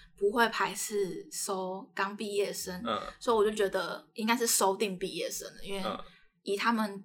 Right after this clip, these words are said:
Speaker 1: 公司的案量来说，
Speaker 2: 跟做，制作的幅度来讲的话。
Speaker 1: 对，他们可能不需要薪资报。
Speaker 2: 这种公司我也觉得不是你现，现况待的公司啊。
Speaker 1: 嗯，
Speaker 2: 对。
Speaker 1: 对啊。但我不知道是不是因为我刚从台北回来，所以这种今天去面试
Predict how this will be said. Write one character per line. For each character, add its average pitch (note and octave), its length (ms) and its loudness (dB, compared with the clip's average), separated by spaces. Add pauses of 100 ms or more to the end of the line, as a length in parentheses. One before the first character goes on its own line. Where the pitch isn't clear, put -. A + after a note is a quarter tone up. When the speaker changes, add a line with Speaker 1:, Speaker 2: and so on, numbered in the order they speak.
(100)
Speaker 1:
公 G#3 220 -4
司 G3+ 160 -8
的 G3 160 -4
案 F#3 340 -4
量 F3+ 160 -4
来 - 160 -8
说， F3+ 540 -12 (280)
Speaker 2:
跟 B2 240 0
做， - 280 -4
制 C3 160 -4
作 A#2+ 180 2
的 F#2 80 0
幅 - 280 -14
度 G2+ 240 -6
来 G#1+ 200 -6
讲 - 200 -14
的 - 80 -20
话。 - 100 -20
Speaker 1:
对， F#3+ 200 0
他 A#3+ 140 0
们 G3+ 240 -2
可 - 140 -12
能 E3+ 180 -8
不 G#3 140 -10
需 E3+ 280 -8
要 - 460 -6
薪 F#3+ 260 -8
资 F#3 120 -6
报。 G3 60 -6
Speaker 2:
这 F3+ 80 2
种 C#3 100 2
公 A#2+ 120 2
司 B2 240 0 (120)
我 A2 160 4
也 G#2+ 100 0
觉 - 140 -8
得 F#2+ 80 -2
不 F#2+ 120 -14
是 A2+ 100 -8
你 F#2+ 120 -8
现， F#2+ 380 -8
现 A2 260 -6
况 F2+ 240 -8
待 F2+ 180 -2
的 - 100 -12
公 - 200 -14
司 F#3+ 340 -6
啊。 - 40 -10
Speaker 1:
嗯， - 80 -16 (280)
Speaker 2:
对。 - 120 -12
Speaker 1:
对 F#3+ 80 0
啊。 - 260 -4 (560)
但 D4+ 180 6
我 F#3+ 120 6
不 A3 100 2
知 A3 60 0
道 G#3+ 160 8
是 G#3+ 120 -6
不 F#3+ 80 -8
是 F#3+ 160 -8
因 F#3 120 -6
为 F3 100 -4
我 B2+ 100 -6
刚 D3+ 220 -8
从 - 220 -12
台 - 160 -10
北 - 100 -16
回 G#3 100 -10
来， F3+ 80 -8
所 F#3 120 -4
以 - 20 -4
这 F#3+ 100 -8
种 E3+ 240 -6 (240)
今 G#3+ 200 0
天 G#3+ 160 0
去 A3 100 -2
面 G#3 180 -2
试 G3 160 -6